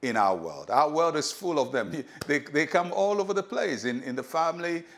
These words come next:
at the workplace, in the neighborhood, in the, in the old school associations, at school, wherever. People are not gonna treat you with dignity and with honor. But if you treat them the same way,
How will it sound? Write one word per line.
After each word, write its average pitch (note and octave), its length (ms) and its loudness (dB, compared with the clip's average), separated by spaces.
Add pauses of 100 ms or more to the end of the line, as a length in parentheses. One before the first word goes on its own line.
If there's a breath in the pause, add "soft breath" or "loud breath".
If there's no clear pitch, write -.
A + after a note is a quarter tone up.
at A2+ 100 -4
the G#2 80 -6
workplace, E3 500 0
in G#2+ 180 -6
the C#3+ 60 0
neighborhood, E3+ 520 0
in A#2+ 100 -8
the, G#2+ 220 -6
in A2+ 120 -8
the G#2+ 100 -4
old D3 300 0
school F3+ 300 -2
associations, E3+ 760 -6
at G#2 140 -6
school, F#3+ 300 -2
wherever. F3+ 540 0 (360 loud breath)
People G#3+ 360 2
are F#3 100 2
not F3 160 -6
gonna D#3 200 -4
treat G3+ 420 -6
you F3+ 300 -6 (400 loud breath)
with A2 220 -6
dignity D#3+ 640 -2
and A#2+ 180 -6
with C3+ 200 -4 (100)
honor. F#2+ 320 -6 (880 soft breath)
But C#3+ 220 -2
if A3+ 200 2
you A#3+ 80 2
treat A#3+ 320 -2
them G#3 180 4
the F3 100 0
same G3+ 440 2
way, D#3 340 -4